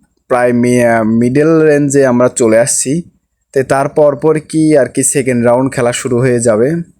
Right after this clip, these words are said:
দেখতে দেখতে আর কি সেকেন্ড রাউন্ড খেলাও শুরু হয়ে গেছে। মানে সবাই আর কি উত্তেজনামূলক পর্ব আর কি খেল-, খেলতেছিল,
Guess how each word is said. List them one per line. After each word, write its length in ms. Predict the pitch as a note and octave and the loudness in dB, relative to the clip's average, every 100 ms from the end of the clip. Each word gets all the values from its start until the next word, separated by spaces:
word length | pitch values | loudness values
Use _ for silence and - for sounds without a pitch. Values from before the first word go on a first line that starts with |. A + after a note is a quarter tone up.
| _ _ _ _ _ _ C3+ | _ _ _ _ _ _ -2
দেখতে 260 | D3 D3+ | 0 0
দেখতে 280 | E3+ F3 - | 0 0 0
আর 260 | E3 C#3+ B2+ | 2 2 2
কি 180 | C#3+ C#3 | 0 0
সেকেন্ড 380 | - B2+ B2+ | 0 0 0
রাউন্ড 220 | A#2+ C#3 C3+ | 2 0 -2
খেলাও 260 | B2 A#2 C#3 | -2 0 0
শুরু 340 | - C3 B2 | 0 2 2
হয়ে 220 | C3 C3 | 4 4
গেছে। 400 | C3 C3 C#3 C#3+ D#3 _ _ _ _ - | 2 0 0 -2 -4 _ _ _ _ -6
মানে 240 | A2+ G#2+ | -2 0
সবাই 420 | A2 C3 A#2+ C3 | -2 0 0 2
আর 120 | B2+ B2+ | 2 2
কি 140 | C3 | 0
উত্তেজনামূলক 880 | B2+ B2+ B2+ B2 A#2+ A#2 A#2 A2+ A2 | 0 0 0 2 2 2 0 0 -2
পর্ব 420 | A#2+ A2+ A2 A2+ A2 | -2 0 2 2 2
আর 80 | |
কি 140 | G#2+ A#2 | 0 -8
খেল-, 360 | - G#2+ G2+ - - _ - | -4 -2 -2 -4 -14 _ -6
খেলতেছিল, 440 | A#2+ A2+ A#2 A2 | -4 -2 -2 -2